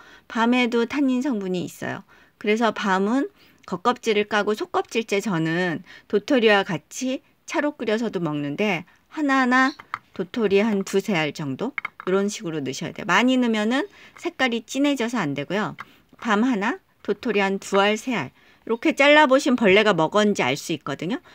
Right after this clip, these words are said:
요런 상태로 그냥 살짝 씻어 요대로 넣으시면 돼요. 요대로. 그다음에 밥에도 물론, 어, 벌레가 먹었는지 확인해야 되기 때문에 잘라보시고 요대로 넣으시면 됩니다. 칼로 잘랐어요. 그러니까 도토리가 완전히 익은 거, 요런 거는 조금 자르기 어려움,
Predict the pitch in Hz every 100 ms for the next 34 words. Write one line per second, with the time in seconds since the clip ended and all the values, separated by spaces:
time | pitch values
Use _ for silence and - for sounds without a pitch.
0 | _ 208 240 277 359 277 330 254 262 214
1 | 294 - 349 - 269 208 226 262 240 165
2 | - 175 143 131 139 - 170 143 147 -
3 | - - - - 175 175 214 214 277 285
4 | 262 208 220 285 - - _ - 156 151
5 | 143 - - _ - 226 226 220 214 175
6 | 196 202 208 - 311 285 233 185 151 -
7 | 156 180 165 - - _ - 247 254 247
8 | 226 165 - - 247 311 190 196 180 147
9 | 135 - 143 139 147 143 - - - 339
10 | 415 403 202 147 151 - 135 - - -
11 | - 214 254 - 349 277 269 262 175 -
12 | - - _ - - _ 185 226 262 320
13 | 311 277 202 233 226 226 190 233 254 240
14 | 226 226 262 - 247 262 269 254 226 147
15 | 160 156